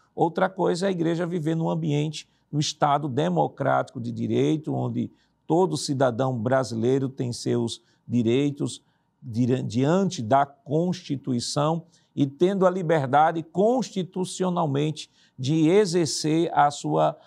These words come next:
a liberdade religiosa. Então, nós temos dois contextos diferentes, embora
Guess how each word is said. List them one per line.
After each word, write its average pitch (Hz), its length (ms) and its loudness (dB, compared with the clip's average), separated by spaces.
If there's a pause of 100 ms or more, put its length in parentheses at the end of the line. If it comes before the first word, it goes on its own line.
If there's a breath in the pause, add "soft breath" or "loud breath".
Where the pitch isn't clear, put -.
(200 soft breath)
a 127 320 2
liberdade 147 1120 0
religiosa. 135 1200 -2 (300)
Então, 156 180 0
nós 160 160 0
temos 160 280 -2
dois 196 280 2
contextos 139 580 -4
diferentes, 147 640 -4
embora 190 600 2